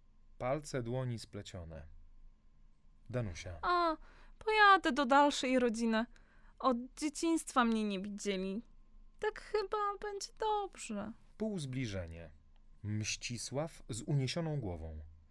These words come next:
Speaker 1: Spod furażerki wystają ciemne włosy. Gęste, proste brwi.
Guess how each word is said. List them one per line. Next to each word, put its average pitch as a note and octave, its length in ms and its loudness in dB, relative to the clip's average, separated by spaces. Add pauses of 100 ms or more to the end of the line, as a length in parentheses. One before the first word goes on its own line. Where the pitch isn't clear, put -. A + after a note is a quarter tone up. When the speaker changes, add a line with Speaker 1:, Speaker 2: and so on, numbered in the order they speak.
(160)
Speaker 1:
Spod - 300 -4
furażerki C#3+ 720 0 (200)
wystają C3+ 440 -2
ciemne C3 340 -4
włosy. G#2 520 -6 (400)
Gęste, A#2 580 -4 (340)
proste C#3+ 360 -6
brwi. F2 400 -6